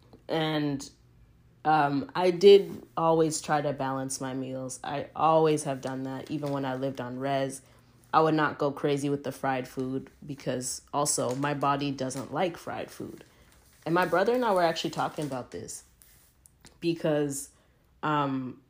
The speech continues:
yeah, we grew up not eating out. So whenever we have, like, McDonald's or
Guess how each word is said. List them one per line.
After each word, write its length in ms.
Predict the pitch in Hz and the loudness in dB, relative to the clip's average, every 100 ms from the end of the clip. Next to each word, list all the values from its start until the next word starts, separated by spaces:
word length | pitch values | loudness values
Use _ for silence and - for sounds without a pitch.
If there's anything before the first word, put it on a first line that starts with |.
| _ _ _ - | _ _ _ 0
yeah, 180 | 190 139 | 2 4
we 160 | 147 | 2
grew 220 | 147 170 | 2 4
up 180 | 170 - | 4 2
not 300 | 143 156 - - _ | -2 -2 -2 -8 _
eating 520 | - - 151 143 143 | -16 -8 -4 -2 -2
out. 200 | 160 156 | -2 -4
So 180 | - 165 | -2 0
whenever 360 | 165 170 180 175 | 2 2 2 2
we 160 | 160 | 4
have, 380 | 156 156 156 143 | 2 0 -2 -2
like, 240 | 143 135 143 | -6 -6 -6
McDonald's 920 | 139 - 143 143 143 139 135 135 - | -6 -4 -4 -2 -2 -2 -2 -6 -6
or 380 | 139 135 135 | -4 -4 -6